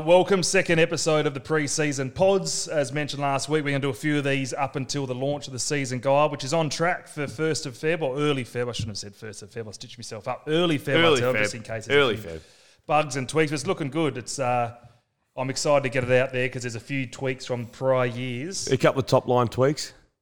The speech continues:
Speaker 1: Top line tweaks, well, actually some big overhauls at some point. So,
Speaker 2: Yeah.
Speaker 1: um, excited to get that out. But it, up until then, we'll be doing a few of these pods today. We're, uh, got a big one, actually. We're gonna go through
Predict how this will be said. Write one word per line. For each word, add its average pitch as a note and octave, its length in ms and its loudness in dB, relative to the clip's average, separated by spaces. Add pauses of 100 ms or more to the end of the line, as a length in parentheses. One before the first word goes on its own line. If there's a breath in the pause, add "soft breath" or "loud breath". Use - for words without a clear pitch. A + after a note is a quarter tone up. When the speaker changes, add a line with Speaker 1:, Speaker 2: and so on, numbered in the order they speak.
(340)
Speaker 1:
Top - 220 -8
line F#3+ 260 0
tweaks, - 800 -6
well, G3 160 -6
actually G3+ 220 -6
some - 240 -8
big B2 160 -8
overhauls B2 500 -4
at B2 120 -14
some B2 260 -6
point. F3+ 320 -8
So, - 240 4
Speaker 2:
Yeah. C3 300 -2
Speaker 1:
um, B2+ 80 -8
excited D3+ 340 0
to C#3+ 60 -4
get C#3+ 220 -2
that C#3+ 120 2
out. D3 220 4
But D#3 80 -4
it, D#3+ 200 -8
up D3+ 180 0
until D3 340 -2
then, C#3+ 160 -2
we'll C#3 80 -4
be C#3 80 -2
doing C#3 160 -4
a C3 40 -2
few D3 240 -6
of C3+ 60 -4
these C3 240 -2
pods C3+ 340 0
today. C#3 300 0
We're, C3 260 0
uh, B2+ 280 0
got E3+ 160 -2
a C#3 40 -2
big D#3 200 -2
one, C#3 160 2
actually. C#3 300 -4
We're C#3 100 -6
gonna D3 140 -4
go C3+ 260 -2
through D3 560 -4